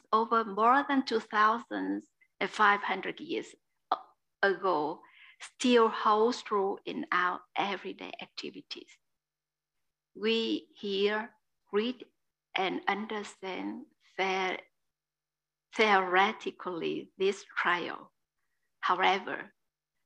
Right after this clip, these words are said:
we are not able to recognize them in real life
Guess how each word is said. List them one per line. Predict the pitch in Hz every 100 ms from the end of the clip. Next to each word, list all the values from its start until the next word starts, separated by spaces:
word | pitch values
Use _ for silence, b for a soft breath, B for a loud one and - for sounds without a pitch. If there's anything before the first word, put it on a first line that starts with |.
| _ _ _ 202
we | 226 233 220 - -
are | 208 220
not | 262 226 - -
able | 220 220 196 185 196 - -
to | 226 208
recognize | 202 214 240 - 208 202 190 185 -
them | 185 196 - -
in | 190 190
real | 190 196 214 226 226
life | 190 185 190 175 - 208